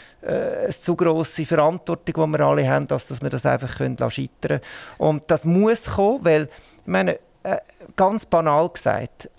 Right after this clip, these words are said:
m-, vor ein paar Jahren haben wir noch ein, eine Too Big to Fail Gesetzgebung gemacht. Wir haben davon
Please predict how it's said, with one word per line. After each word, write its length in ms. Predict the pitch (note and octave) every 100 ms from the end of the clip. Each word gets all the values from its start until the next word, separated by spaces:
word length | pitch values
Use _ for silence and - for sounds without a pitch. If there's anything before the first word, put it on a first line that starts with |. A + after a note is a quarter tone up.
| _ _ _ -
m-, 220 | F#3 - - - - -
vor 180 | F3+ E3+
ein 120 | E3+
paar 200 | F3+ G3
Jahren 160 | G3+ E3
haben 160 | E3+
wir 40 | E3
noch 160 | D#3+
ein, 460 | D#3 D3+ C#3+ C#3+ D3+ -
eine 360 | E3 D#3 D3+
Too 280 | C#3+ - F#3
Big 480 | D#3 C3+ E3+ E3 - - - - -
to 260 | - D#3 -
Fail 520 | - - - C#3+ D3 D3
Gesetzgebung 760 | - D3+ C#3+ - C#3 B2+ C#3+
gemacht. 340 | - C3+ B2+ C#3
Wir 80 |
haben 120 | C3+ B2+
davon 320 | C#3 - D3